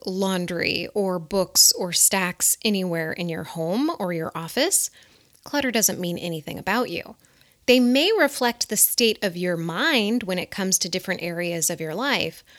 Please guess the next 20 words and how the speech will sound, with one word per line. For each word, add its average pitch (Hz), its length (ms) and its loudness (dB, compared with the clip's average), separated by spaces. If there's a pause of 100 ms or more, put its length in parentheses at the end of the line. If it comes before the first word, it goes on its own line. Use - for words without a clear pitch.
(340)
but 294 120 -2
they're 339 160 0
not 415 180 2
a 403 40 2
problem 226 720 -2 (680)
unless 294 500 2
you 285 60 0
make 240 180 0
them 196 140 -4
a 180 60 -4
problem. 220 580 -4 (600)
Our 233 140 2
homes 311 400 0
are 214 180 -2
never 214 500 0
Instagram 262 600 0
ready, 233 340 0
and 202 220 -6
that's 208 220 -4
okay. 202 600 -4